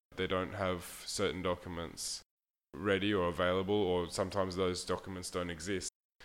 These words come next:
So that obviously impacts the effectiveness of the audit. And in the case of social compliance, that can affect their rating and, yeah, can be detrimental to the factory being, uh, allowed to supply products.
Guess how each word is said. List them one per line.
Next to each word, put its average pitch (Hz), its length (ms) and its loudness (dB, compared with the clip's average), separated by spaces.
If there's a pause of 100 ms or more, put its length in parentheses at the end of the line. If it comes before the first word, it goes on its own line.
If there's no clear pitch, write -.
(140)
So 92 580 2 (380)
that 101 340 4
obviously 92 560 0
impacts 92 500 -4 (200)
the 98 80 0
effectiveness 95 800 -2
of 82 180 -6
the - 60 -6
audit. 95 360 -2 (400)
And 101 260 0 (460)
in 107 160 2
the 101 80 4
case 110 400 6
of 92 260 0
social 127 320 2
compliance, 95 720 -2 (320)
that 101 160 2
can 104 140 -2
affect 95 360 0
their 98 140 2
rating 107 460 2 (160)
and, 95 260 -4 (200)
yeah, 110 160 4
can 90 240 -4
be 90 100 -4
detrimental 92 580 -4
to 85 120 -12
the 82 80 -10
factory 85 640 -2 (720)
being, 92 340 0
uh, 58 360 -6 (300)
allowed 95 440 4
to 101 80 -2
supply 107 560 4
products. 92 600 -2